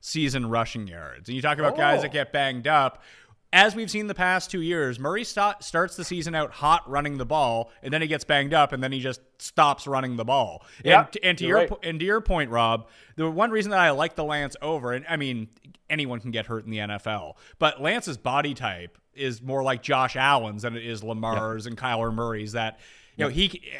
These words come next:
Speaker 1: I don't want him initiating contact, but it feels like he's better prepared unless someone takes his knees out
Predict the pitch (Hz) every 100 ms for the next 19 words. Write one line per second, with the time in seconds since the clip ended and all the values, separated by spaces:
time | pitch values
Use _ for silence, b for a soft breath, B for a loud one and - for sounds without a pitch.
0 | - 147 151 143 110 127 202 214 220 196
1 | 214 208 220 214 214 190 208 214 214 240
2 | 202 151 170 175 151 165 156 _ b 175
3 | 131 156 151 - 143 - 143 131 117 120
4 | 143 127 139 127 113 104 104 139 156 107
5 | 73 101